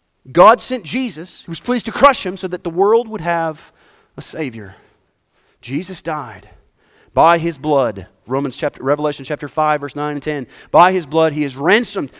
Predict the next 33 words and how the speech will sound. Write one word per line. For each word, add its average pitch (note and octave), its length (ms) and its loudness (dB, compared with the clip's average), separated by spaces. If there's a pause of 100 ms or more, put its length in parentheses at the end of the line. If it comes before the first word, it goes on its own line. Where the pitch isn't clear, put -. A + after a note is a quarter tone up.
a E3 60 4
people C4 420 2
for A3+ 160 -6
God G3 380 4
from - 300 -4
every B3+ 240 4
tribe, F#3+ 420 4 (120)
every B3+ 280 6
language, F#3 460 0 (100)
every A#3+ 320 2
people, F3+ 420 -4 (140)
every B3+ 280 4
nation, F#3 340 -2
and E3+ 100 -2
he's D#3+ 140 -2
made G#3+ 180 0
them F3 100 -2
a E3 40 -8
kingdom A#3 300 -2
of F3 120 -6
priests, - 760 -4 (200)
that - 60 -20
they D#3+ 80 -8
shall D3+ 180 -6
reign C#3+ 220 -4
on C#3 80 -4
the C3 120 -4
earth. A2 380 -10 (1000)
Christ - 580 0 (480)
will E3+ 560 2 (160)
have A#2 380 -10
the A#2 80 -16
prize A#2+ 680 -8